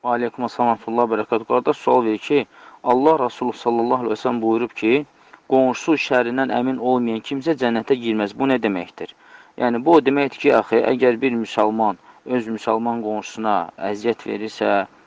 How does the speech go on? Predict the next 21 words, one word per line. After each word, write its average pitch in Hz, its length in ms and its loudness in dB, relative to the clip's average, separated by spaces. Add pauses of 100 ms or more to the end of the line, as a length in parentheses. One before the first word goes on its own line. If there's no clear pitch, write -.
(120)
və 107 100 -4
ya 110 80 0
da 113 160 -4
kafir 104 380 -4
qonşusuna 107 340 -4
əziyyət 107 240 -4
verirsə, 104 460 -2 (540)
o 156 200 4
insan 131 680 2
etdiyi 143 500 2
əməllərdən 120 480 0
asılı 127 300 0
olmayaraq 120 480 2 (320)
cənnətə 127 500 0
ilkin, 123 560 -6
ə, 117 240 -8 (120)
vaxtdan 165 440 0
girməyəcək. 104 560 -2
Çünki 123 240 -10
cənnətə 117 400 -2
giriş 131 400 -2